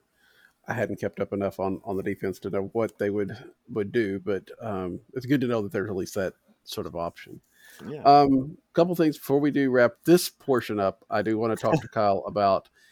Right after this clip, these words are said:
Speaker 1: other things that s-, other people may not be interested in, so we'll put it, or might wanna be spoiled about, so we'll put a little divider there. But,
Speaker 2: <laughs>
Speaker 1: um,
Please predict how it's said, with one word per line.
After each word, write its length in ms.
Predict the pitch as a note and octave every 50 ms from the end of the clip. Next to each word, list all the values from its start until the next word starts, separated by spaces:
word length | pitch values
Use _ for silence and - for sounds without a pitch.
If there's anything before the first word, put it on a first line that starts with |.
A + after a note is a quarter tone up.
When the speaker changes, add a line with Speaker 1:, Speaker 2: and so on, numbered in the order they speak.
| _ _ _ _ _ _ - -
Speaker 1:
other 220 | D3 C#3+ D3 C3+
things 380 | C3+ - C#3 B2+ A#2+ A#2+ A#2 A2
that 120 | A#2+ G#2
s-, 160 | E2+ - - - - -
other 200 | B2+ A#2+ A#2 G#2+
people 280 | - A#2+ - A2 G#2+
may 140 | G2 G#2+ A2
not 160 | G#2 G2 F2+
be 100 | - G#2+
interested 380 | G#2+ F#2+ F2 - - G#2+ F#2+ F#2+
in, 160 | G2+ F#2+ F#2
so 120 | - A2
we'll 140 | G2 F#2 F#2+
put 160 | - - G#2+ F#2+
it, 40 | -
or 280 | - B2+ B2 A#2 A2 A#2+ B2 B2 _ _
might 200 | - - G2 -
wanna 200 | - G#2 G#2 F#2+
be 120 | E2+ F2 F2
spoiled 380 | - - - G3 G3+ F#3+ D#3
about, 320 | B2+ G2+ G#2 G#2 G2+ F2 -
so 80 | -
we'll 140 | G#2+ G#2 G#2
put 140 | - A2+ G#2
a 40 | G#2
little 240 | G2+ G2+ F#2 F2+ F2
divider 480 | F2+ F#2 F#2 G2+ G#2+ A2 A2 G#2 G2
there. 180 | F#2 G2 G2 F#2+ E2+
But, 200 | F2+ G#2+ - - - - - F3 - - - _ _ _ _ -
Speaker 2:
<laughs> 0 | D#3+ D#3+
Speaker 1:
um, 500 | D#3 D3+ D3 C#3+ C#3 C3 B2+ A#2 G2+